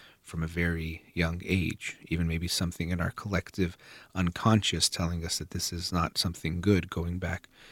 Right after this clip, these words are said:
many generations and maybe even thousands of years. But really, what difference does it make who someone is attracted to or who they want to be with?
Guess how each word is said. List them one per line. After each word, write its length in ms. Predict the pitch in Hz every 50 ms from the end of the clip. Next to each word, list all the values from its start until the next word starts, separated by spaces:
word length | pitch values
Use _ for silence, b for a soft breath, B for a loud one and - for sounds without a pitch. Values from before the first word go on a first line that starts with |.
| B B B B -
many 240 | 85 82 82 82 85
generations 720 | 85 - 90 85 82 85 82 95 104 - - - 87 78
and 120 | 85 85 87
maybe 200 | 85 82 82 85
even 180 | 87 82 85
thousands 520 | 101 - 87 82 85 85 78 85 90 92 -
of 120 | - - 90
years. 440 | 101 110 98 65 - - - - B B B B B B B B B B
But 160 | - - 92 -
really, 380 | 101 110 131 151 143 127 110 104
what 360 | 101 113 - - 110 117 -
difference 440 | - 127 113 - - 113 107 - -
does 200 | - 101 92 -
it 60 | 95
make 360 | 92 92 95 95 95 - -
who 540 | - - - - 95 98 98 95 92 87 - - - - -
someone 580 | - - - 92 92 92 90 87 87 85 85 - b b b b b b b -
is 140 | - - -
attracted 580 | 90 - - 92 90 90 - - - 82 76 -
to 360 | - - 85 73 65 - - - -
or 120 | - - -
who 260 | - - 95 92 87
they 300 | 85 82 82 82 82 - b b b b b b
want 260 | 90 90 87 87 -
to 100 | - 90
be 180 | 82 90 98 104
with? 460 | 90 78 73 - - - - - -